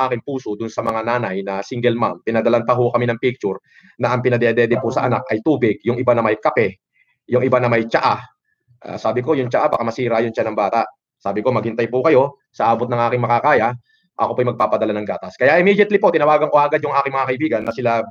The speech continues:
Brick Santiago Daba at kanyang asawa para i-facilitate yung mga gatas via Lalamove.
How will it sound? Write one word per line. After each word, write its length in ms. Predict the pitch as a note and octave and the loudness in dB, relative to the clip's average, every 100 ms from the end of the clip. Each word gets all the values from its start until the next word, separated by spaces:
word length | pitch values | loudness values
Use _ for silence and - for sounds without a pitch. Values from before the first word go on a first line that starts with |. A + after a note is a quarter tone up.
| - | -4
Brick 160 | C#3 - | -4 -4
Santiago 400 | B2 C3+ B2+ D3+ | -4 -2 0 2
Daba 320 | C3+ A2 G2+ | 2 0 -4
at 80 | - | -6
kanyang 240 | A2+ A2 | -8 -8
asawa 320 | - A#2+ F#2+ - _ _ _ | -6 -6 -6 -10 _ _ _
para 240 | - B2+ C3 | 2 2 2
i-facilitate 640 | C3 C3+ C3 B2 B2+ B2 B2 | 0 -2 -2 -2 -2 -2 -2
yung 80 | A#2+ | -2
mga 160 | A#2 A2+ | -2 0
gatas 440 | A2 A2+ G#2 - | 0 0 -4 -4
via 320 | A2 A2+ G#2+ | 0 2 2
Lalamove. 400 | G#2 G2+ G2+ G2+ | 0 -2 -4 -10